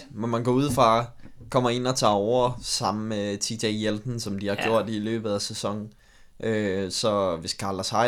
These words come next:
Speaker 1: er ledig, kunne man vel godt se, at... Øh
Speaker 2: Ja,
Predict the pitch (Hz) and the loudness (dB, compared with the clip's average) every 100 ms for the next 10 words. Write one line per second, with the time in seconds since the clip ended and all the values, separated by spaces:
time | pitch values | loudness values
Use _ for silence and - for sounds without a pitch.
0 | 127 117 113 131 151 - - - - 104 | 2 0 0 0 -2 -8 -20 -16 -8 -6
1 | 92 95 101 107 - 123 120 107 - 90 | -4 -4 -2 -2 -2 -4 -6 -10 -10 -8
2 | 92 95 98 95 98 107 - 165 131 | -8 -10 -10 -10 -10 -14 -8 -2 -2